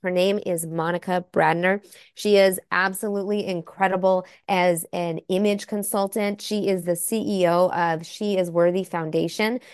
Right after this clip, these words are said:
Um, and they are in a season of rebranding and refocusing on what their vision is as they step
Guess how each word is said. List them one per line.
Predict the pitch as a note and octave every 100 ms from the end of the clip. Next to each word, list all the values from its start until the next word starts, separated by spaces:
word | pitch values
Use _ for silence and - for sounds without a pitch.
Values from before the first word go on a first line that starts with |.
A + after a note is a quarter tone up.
| -
Um, | - F3+ F3+
and | F#3 E3+
they | F#3 C4
are | C#4
in | G#3+ G#3
a | F#3
season | F3 - G3+ G#3+ G3+ F#3
of | - F3+ E3 - - -
rebranding | E3+ G#3+ A3 E3+ F#3 G3 G3 F3 E3 -
and | F3 E3+ E3
refocusing | - E3+ F3 G#3 B3 C4 C#4 C4+ C4+ - G3 G3+ G#3+ G3 F3
on | - E3+
what | D#3+ F3+ -
their | F#3+ F3
vision | E3 F3 F#3 F3 -
is | E3 F3+ C#4 - - - _
as | G3 A3+ A3
they | G3 F3
step | - - G#3+